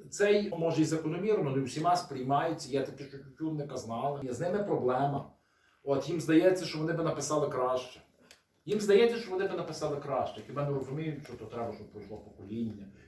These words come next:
То все, що завжди не, не вони, а хтось інший напише краще. Ну, так само, ну, ну, ці, ці вони його бачили, ну, вони з ним десь випивали. Ну і що? Ну що вони могли знати про його душу? Такі люди, як він,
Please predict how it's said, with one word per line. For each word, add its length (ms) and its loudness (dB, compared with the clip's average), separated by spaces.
То 60 -14
все, 160 -8
що 160 -6
завжди 260 0
не, 240 2
не 100 4
вони, 500 0
а 40 -20
хтось 240 -14
інший 340 -12
напише 340 -20
краще. 320 -20
Ну, 80 -4
так 180 -6
само, 320 0
ну, 200 -4
ну, 220 -8
ці, 320 -4
ці 180 -4
вони 220 0
його 180 2
бачили, 540 4
ну, 80 -6
вони 180 0
з 60 -6
ним 100 -4
десь 200 -10
випивали. 580 -6
Ну 120 -16
і 40 -14
що? 320 -2
Ну 120 -4
що 160 8
вони 200 6
могли 220 6
знати 300 4
про 200 -4
його 180 -2
душу? 500 -6
Такі 240 2
люди, 240 8
як 220 6
він, 360 6